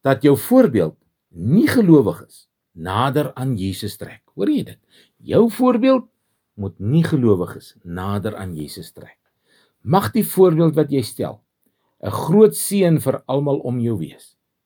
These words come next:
Kom ons bid saam. Here Jesus, U het gekies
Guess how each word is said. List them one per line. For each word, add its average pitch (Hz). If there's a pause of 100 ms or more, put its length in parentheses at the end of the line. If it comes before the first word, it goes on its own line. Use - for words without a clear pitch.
(160)
Kom 120
ons -
bid -
saam. - (340)
Here 85
Jesus, 113 (720)
U 117
het 113
gekies -